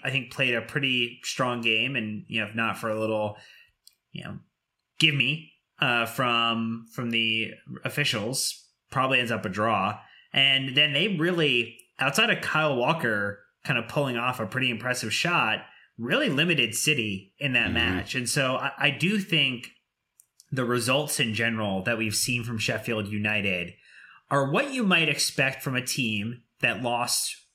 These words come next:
Speaker 1: what I would argue was their best player last season in Dean Henderson, who went back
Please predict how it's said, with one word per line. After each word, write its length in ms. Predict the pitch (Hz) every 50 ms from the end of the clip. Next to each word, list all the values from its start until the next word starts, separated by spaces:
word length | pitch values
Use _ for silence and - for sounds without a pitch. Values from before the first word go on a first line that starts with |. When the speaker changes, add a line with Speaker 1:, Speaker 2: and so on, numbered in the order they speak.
| _ -
Speaker 1:
what 120 | 147 135
I 140 | 127 139 156
would 120 | 147 147 135
argue 260 | 113 120 117 117 113
was 160 | 113 110 104
their 100 | 120 113
best 280 | 95 110 110 110 - -
player 240 | - 123 113 110 110
last 260 | 107 104 104 104 -
season 300 | - 113 107 104 104 104
in 100 | 101 101
Dean 200 | 104 107 107 98
Henderson, 640 | 104 120 117 107 101 - - 92 87 90 95 110 - - _ _ _ _ _ _ -
who 440 | - 123 117 110 107 104 104 95 101 - _ _ -
went 220 | 123 123 120 117 110
back 400 | 117 110 113 113 113 - -